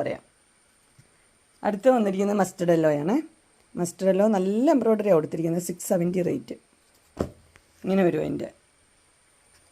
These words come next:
അടുത്ത് വന്നിരിക്കുന്ന ഒരു പർപ്പിളിലാണ്. അതിനകത്ത് ഇങ്ങനെ ഒരു എംബ്രോയ്ഡറി ഉണ്ട്. അതുപോലെ തന്നെ ഒരു താഴെ ഭാഗത്തും, ഏഹ്, കയ്യിൽ, കയ്യിൽ എംബ്രോയ്ഡറി ഉണ്ട്. ഇങ്ങനത്തെ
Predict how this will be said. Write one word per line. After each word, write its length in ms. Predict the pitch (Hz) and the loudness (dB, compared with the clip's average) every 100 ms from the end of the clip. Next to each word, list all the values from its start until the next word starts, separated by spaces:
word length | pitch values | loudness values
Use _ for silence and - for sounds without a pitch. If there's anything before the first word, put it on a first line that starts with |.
| _ _ _ - | _ _ _ -4
അടുത്ത് 180 | 190 247 | 2 4
വന്നിരിക്കുന്ന 320 | 233 196 196 196 | 4 2 4 4
ഒരു 100 | 208 208 | 4 6
പർപ്പിളിലാണ്. 540 | 190 180 190 202 180 185 | 4 2 0 2 4 4
അതിനകത്ത് 280 | 175 175 214 | 2 2 0
ഇങ്ങനെ 200 | 196 190 196 | 0 2 4
ഒരു 80 | 190 | 2
എംബ്രോയ്ഡറി 380 | 180 185 180 202 185 | 2 2 2 2 4
ഉണ്ട്. 120 | 208 - | 2 0
അതുപോലെ 260 | 196 175 190 190 | -2 2 2 4
തന്നെ 140 | 185 | 2
ഒരു 80 | 185 - | -2 2
താഴെ 300 | 190 185 214 214 | 4 4 2 4
ഭാഗത്തും, 400 | 185 175 180 269 285 - - _ 208 | 4 4 0 -4 -4 -20 -20 _ -8
ഏഹ്, 100 | 196 | 2
കയ്യിൽ, 340 | 214 190 196 196 - - - | 4 4 2 0 -2 -6 -2
കയ്യിൽ 260 | 196 196 208 | 0 0 0
എംബ്രോയ്ഡറി 380 | 190 165 156 247 226 | 0 -2 -4 -6 -10
ഉണ്ട്. 140 | - - - - - - - - - - - - - - - 185 180 175 131 - - - - - - - - - | -12 -18 -20 -20 -20 -20 -20 -20 -20 -20 -20 -18 -18 -20 -10 -4 -2 -4 -6 -18 -20 -20 -20 -20 -20 -20 -20 -8
ഇങ്ങനത്തെ 320 | 196 180 170 | -2 0 0